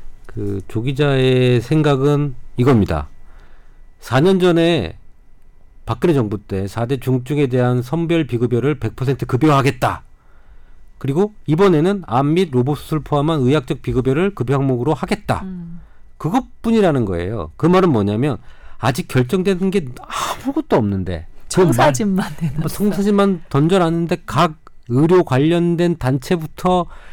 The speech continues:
Speaker 1: 난리 부르스를 피고 있으니
Speaker 2: <laughs>
Speaker 1: 좀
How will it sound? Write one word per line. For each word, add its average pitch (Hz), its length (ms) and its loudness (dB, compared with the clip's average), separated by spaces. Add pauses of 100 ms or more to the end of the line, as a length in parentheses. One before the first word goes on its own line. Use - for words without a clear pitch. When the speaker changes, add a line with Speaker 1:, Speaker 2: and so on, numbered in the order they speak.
(160)
Speaker 1:
난리 131 360 6
부르스를 170 800 0
피고 214 340 -2
있으니 117 640 0 (420)
Speaker 2:
<laughs> - 440 -20
Speaker 1:
좀 - 300 0